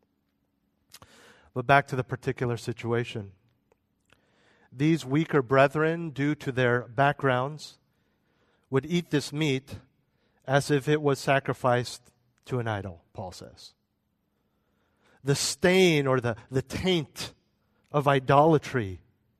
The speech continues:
still sticks in their minds, and it clings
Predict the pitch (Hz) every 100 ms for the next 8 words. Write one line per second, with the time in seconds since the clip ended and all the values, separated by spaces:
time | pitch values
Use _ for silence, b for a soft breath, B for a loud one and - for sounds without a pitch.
0 | _ _ _ _ _ - - - 160 147
1 | 127 - - 165 - - - 135 123 120
2 | 123 127 110 95 92 - 127 120 - -
3 | 156 160 151 120 98 92 -